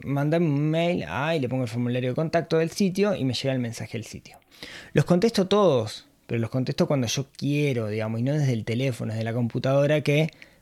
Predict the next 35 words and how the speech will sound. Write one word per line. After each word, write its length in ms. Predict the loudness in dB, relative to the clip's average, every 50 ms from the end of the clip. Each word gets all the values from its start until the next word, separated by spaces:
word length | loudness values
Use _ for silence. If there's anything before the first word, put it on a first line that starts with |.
| _ _ -6 2
para 300 | 4 6 6 8 8 8
mí 360 | 10 10 10 10 8 6 0 -4 _ -4
es 140 | -2 2 2
algo 280 | 4 4 4 2 2 2
mucho 420 | 4 4 6 8 8 6 6 6 4
más 120 | 2 2
cómodo, 400 | 0 0 2 4 4 4 2 2
capaz 220 | 2 0 0 -2 -2
que 80 | -2
para 160 | 0 0 0 0
otras 180 | 0 -2 -2
generaciones 580 | -2 0 0 0 0 0 0 0 0 0 0 0 0 0
no. 220 | 0 0 -2 -2 -6 -8 -8 -8 -8 -10 -10 -12 -12 -12 -14 -14 -14 -14 -16 -16 -18 -20 -20 -20 -20 -20 -20 -12 -8 -8 -8 -6 0
Lo 180 | 4 6 8 8
mismo 300 | 10 10 10 8 6 6
con 220 | 4 4 4 6
WhatsApp. 580 | 4 2 2 0 2 2 4 4 4 2 0 -2
Para 120 | 0 4
mí 120 | 4 4
WhatsApp 400 | 4 4 2 2 4 4 4 6
es 380 | 6 4 4 2 0 -2 -6 -10 -14 -20 -20 -20 -20 -20 -20 -20 -20 -20 -20 -20 -20 -20 -20 -20 _ _ _ _ _ _ _ -12 -8 -6 -6 -6 -6 -6
prioridad 380 | -2 -2 0 0 2 2 2 2
cinco 520 | 4 4 6 6 6 6 6 4 4 4
y 60 | 4 4
el 100 | 2 2
correo 200 | 0 0 2 2
electrónico 440 | 0 2 0 0 0 0 0 0
es 40 | -2
prioridad 380 | 0 -2 -2 0 0 0 0 0
uno. 280 | 2 2 2 2 0
Entonces, 320 | -2 -2 -2 0 0 0 2
si 80 | 2
alguien 240 | 2 2 4 4 4
me 100 | 4 4
dice: 320 | 4 2 4 4 2 2